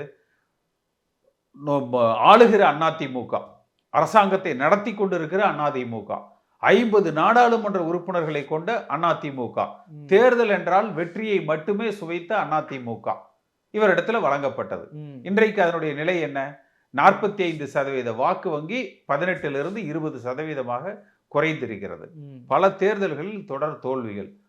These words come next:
Speaker 1: பலர் கட்சியிலிருந்து வெளியேற்றப்பட்டிருக்கிறார். சரி, குறைந்தபட்சம்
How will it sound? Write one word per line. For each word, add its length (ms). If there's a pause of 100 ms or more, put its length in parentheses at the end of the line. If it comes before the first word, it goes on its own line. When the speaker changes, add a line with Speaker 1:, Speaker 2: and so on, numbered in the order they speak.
(160)
Speaker 1:
பலர் 360
கட்சியிலிருந்து 640
வெளியேற்றப்பட்டிருக்கிறார். 1040 (540)
சரி, 240
குறைந்தபட்சம் 840